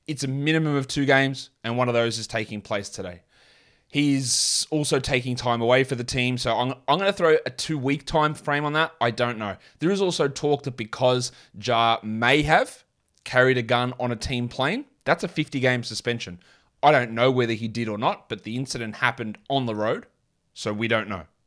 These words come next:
right? So there is a possibility of that. That is very far from confirmed,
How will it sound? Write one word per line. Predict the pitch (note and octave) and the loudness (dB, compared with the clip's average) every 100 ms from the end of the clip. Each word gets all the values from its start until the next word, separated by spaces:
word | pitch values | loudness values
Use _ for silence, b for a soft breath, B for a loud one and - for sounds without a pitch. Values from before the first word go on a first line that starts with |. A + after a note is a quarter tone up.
| - | -10
right? | F#2+ G2 | -8 -6
So | A2+ | -4
there | B2 | 0
is | C3+ | 0
a | B2 | -2
possibility | - C3 B2 A#2+ B2 A2+ | -2 -2 -2 -2 0 -2
of | G2 | -4
that. | F2 b b - | -8 b b -4
That | G#2+ | -2
is | G#2+ G#2 A#2 | -2 -6 -10
very | G2+ C3 C#3+ | -2 0 2
far | C#3 C3 | 4 4
from | B2+ A#2+ | 2 -6
confirmed, | A#2 G#2+ B2+ G3+ C#4 | -8 -4 0 0 -4